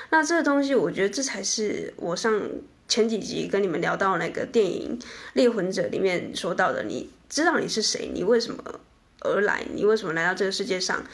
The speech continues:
然后你到底对于这个人生的意义还有使命是什么。好，呃，又扯远了，我们就把它拉回来。所以第二点就是，我感谢今年我认识非常多的优秀的创作者。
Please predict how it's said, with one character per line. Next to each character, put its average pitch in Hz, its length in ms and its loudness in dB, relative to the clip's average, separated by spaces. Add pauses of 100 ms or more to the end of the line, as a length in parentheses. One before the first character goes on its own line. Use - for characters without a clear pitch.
(280)
然 202 140 -4
后 185 480 -4
你 - 300 -4 (320)
到 302 200 4
底 85 320 -4 (140)
对 240 160 6
于 185 140 -2
这 196 160 2
个 113 440 -2
人 190 140 0
生 220 140 2
的 208 100 2
意 233 140 -2
义 202 200 -2
还 - 140 -2
有 190 60 0
使 - 240 0
命 185 180 0
是 202 100 -4
什 - 220 -4
么。 - 60 -12 (340)
好， - 320 -6 (480)
呃， 180 400 -2
又 240 120 6
扯 226 240 0
远 208 220 2
了， - 100 -4
我 - 60 -2
们 180 160 -2
就 202 140 2
把 185 80 2
它 190 140 4
拉 185 200 4
回 - 140 -4
来。 - 140 -6
所 233 120 4
以 214 60 6
第 285 200 6
二 262 80 8
点 180 180 0
就 190 100 0
是， 202 180 -2 (460)
我 190 160 2
感 185 200 2
谢 196 220 2
今 196 220 0
年 190 120 0
我 - 80 -2
认 185 140 0
识 185 140 -6
非 196 80 -2
常 170 160 2
多 175 120 2
的 - 140 0
优 208 180 2
秀 233 160 0
的 - 60 -4
创 - 220 -4
作 - 100 -4
者。 - 160 -8